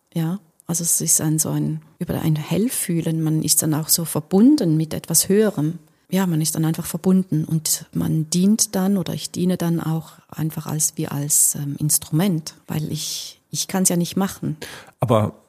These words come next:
Speaker 2: muss man dir, wenn Patienten und Patientinnen kommen, musst du die befragen, was sie haben, oder kannst du das schon spüren, was sie haben und wie du heilen kannst?
Speaker 1: Es ist unterschiedlich. Mal spüre ich es schon so ein bisschen,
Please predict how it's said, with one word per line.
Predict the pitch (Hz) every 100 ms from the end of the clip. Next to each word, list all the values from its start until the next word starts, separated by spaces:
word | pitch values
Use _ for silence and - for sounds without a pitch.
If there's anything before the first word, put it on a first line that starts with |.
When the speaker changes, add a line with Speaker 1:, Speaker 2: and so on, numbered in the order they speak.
| _
Speaker 2:
muss | 123 135 -
man | 117 110
dir, | - 117 131 139 151 - _
wenn | 110 110
Patienten | 104 - 120 135 - 101 98 - -
und | -
Patientinnen | 104 101 - 117 107 107 107
kommen, | - 107 98 - _
musst | 117 123 127 -
du | 117
die | 110
befragen, | 98 101 - 104 110 135 147 113
was | 107
sie | - 101
haben, | 92 110 160 196
oder | - 135
kannst | 131 - 117 117 -
du | 117 113 - _
das | - 107
schon | - 110 101
spüren, | - - 135 127 107 95
was | 98 -
sie | 98
haben | 87 92 95 113 107 - _
und | 110 101 104
wie | 107 110
du | 110 107 98 - _ -
heilen | - 104 104 104 101
kannst? | - - 85 - - _ _
Speaker 1:
Es | - 165
ist | 185 -
unterschiedlich. | 180 185 196 - 165 160 160 -
Mal | 175 175 185 180 -
spüre | - - - 196
ich | 294 -
es | 294
schon | - 269 285 339
so | 330 233
ein | 233
bisschen, | 240 - - 254 277